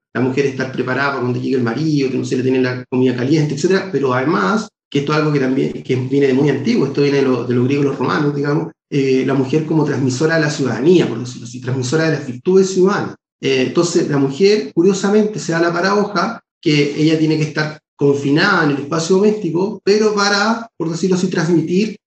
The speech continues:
eh, las virtudes, las virtudes cívicas que se van a expresar en el espacio público.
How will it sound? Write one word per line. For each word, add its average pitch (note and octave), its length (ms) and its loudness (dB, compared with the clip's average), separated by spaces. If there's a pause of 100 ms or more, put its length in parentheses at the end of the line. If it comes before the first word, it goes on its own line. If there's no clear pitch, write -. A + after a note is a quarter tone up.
eh, D3 380 2
las B2+ 160 -2
virtudes, G3 680 0
las C3+ 80 -4
virtudes E3+ 340 0
cívicas G3+ 640 2
que - 80 -6
se F3 140 -2
van F3 100 2
a F3+ 60 2
expresar E3+ 340 -2
en D#3+ 120 2
el D#3 40 2
espacio D3+ 320 -4
público. A#2+ 400 -4